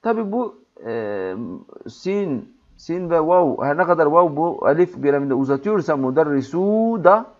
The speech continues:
e, uzatıyorsa da, madem ondan sonra bir, e, lama hemen bitişme var, bu hiç uzatıyor, uzatmıyormuş gibi okunur. Muderrisul medreseti denir.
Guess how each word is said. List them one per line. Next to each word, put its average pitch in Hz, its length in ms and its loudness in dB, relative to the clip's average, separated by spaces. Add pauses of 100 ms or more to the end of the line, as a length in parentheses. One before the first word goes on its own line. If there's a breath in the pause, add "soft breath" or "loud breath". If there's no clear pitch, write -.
(240)
e, - 40 -10
uzatıyorsa 147 600 -2
da, 233 280 2 (380 soft breath)
madem 175 460 2
ondan 175 260 -2
sonra 165 280 -2
bir, 160 100 0
e, 139 440 4
lama 151 480 2 (440)
hemen 156 240 -4
bitişme 190 360 0
var, 214 180 6 (100)
bu 190 500 -6
hiç 214 140 -10
uzatıyor, 214 600 -2
uzatmıyormuş 196 720 -2
gibi 165 180 2
okunur. 101 440 -2 (320)
Muderrisul 156 760 2
medreseti 123 760 -2
denir. 87 240 -12